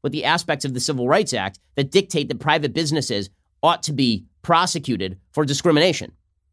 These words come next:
Why? Because they're private businesses, and you have a right to do wrong in the United States, things that are bad, you have a right to do. And then presumably you go out of business. I mean, that would be the hope.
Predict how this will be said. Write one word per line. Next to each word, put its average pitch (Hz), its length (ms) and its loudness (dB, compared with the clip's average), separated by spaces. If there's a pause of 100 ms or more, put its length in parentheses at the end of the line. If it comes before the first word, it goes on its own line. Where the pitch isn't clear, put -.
(120)
Why? 131 240 2
Because 165 200 -2
they're 185 100 2
private 185 260 0
businesses, 156 420 -2
and 127 100 0
you 127 60 2
have 156 140 0
a 147 40 0
right 147 220 0
to 135 80 -10
do 160 120 -2
wrong 160 280 4
in 143 80 2
the 139 60 2
United 135 260 0
States, 131 240 -2 (160)
things 180 200 4
that 170 100 2
are 165 60 2
bad, 214 360 -2 (340)
you 151 60 2
have 151 80 4
a 156 40 2
right 165 260 2
to 151 80 -6
do. 170 320 0 (800)
And 156 140 2
then 143 160 2
presumably 151 380 4
you 147 80 2
go 139 120 4
out 143 80 4
of 143 60 2
business. 208 360 0
I 107 40 -8
mean, 110 80 -4
that 127 100 -2
would 123 60 -6
be 127 80 0
the 120 80 0
hope. 165 320 2